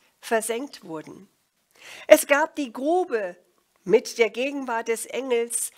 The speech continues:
der den Rachen, den Löwen, der den Rachen der Löwen zuhielt. Es gab das Kreuz, an dem Jesus sein Leben gegeben hat, für dich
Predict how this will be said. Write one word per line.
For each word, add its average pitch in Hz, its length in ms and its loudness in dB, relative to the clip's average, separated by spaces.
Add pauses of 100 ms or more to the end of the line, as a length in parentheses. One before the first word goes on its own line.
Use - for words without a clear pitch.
(220)
der 233 140 4
den 226 200 0
Rachen, 226 540 -4
den 190 240 -4
Löwen, 202 420 -6 (200)
der 214 100 8
den 196 320 0
Rachen 214 340 -2
der 214 140 -2
Löwen 202 340 -4
zuhielt. 170 680 -8 (960)
Es 202 160 -4
gab 214 240 -2
das 233 220 -8
Kreuz, - 640 -6 (840)
an 202 120 -2
dem 196 200 -4
Jesus 208 460 -4
sein 202 200 -6
Leben 208 300 -6
gegeben 220 460 -12
hat, 180 240 -14
für 175 160 -4
dich 214 360 -10